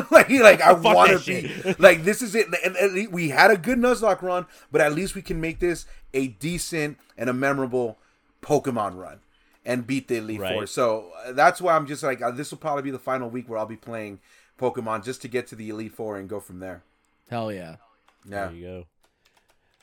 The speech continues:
Speaker 2: Uh, I don't know. We'll see how it goes. I, I don't wanna lose you, Chris.
Speaker 1: <laughs> I believe in
Speaker 2: but
Speaker 1: you.
Speaker 2: I fi-, but if I lose you, man, it's gonna suck
Speaker 3: The
Speaker 2: real
Speaker 3: first,
Speaker 2: bad.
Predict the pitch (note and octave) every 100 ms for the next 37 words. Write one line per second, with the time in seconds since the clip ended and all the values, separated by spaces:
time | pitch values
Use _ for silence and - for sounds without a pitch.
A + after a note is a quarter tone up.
0 | _ _ - A#2+ - E3 F#3 F3 A#2 G#2+
1 | E3 - G3 F#3 F3 C3+ D3 C3 A#2 B2+
2 | C#3+ D#3 D#3 - - - _ _ _ _
3 | D3 F3 C4 A3 G3 A3 F#3 G#3 G#3 C#3
4 | C3+ A2+ C3+ A#2 A2+ - - E3+ C#4 F4
5 | G4+ G4+ G4 C#3+ C3 D3 D3 - F#3 B2+
6 | C#3 _ _ _ _ _ _ _ - C3
7 | D3+ D3 F3+ F3 F#3 G3+ G3 D#3 B2+ B2+
8 | B2+ B2 A#2+ A#2 C3+ - E3+ C#3+ - -
9 | - C#4 A#3 - F4 E4 - - -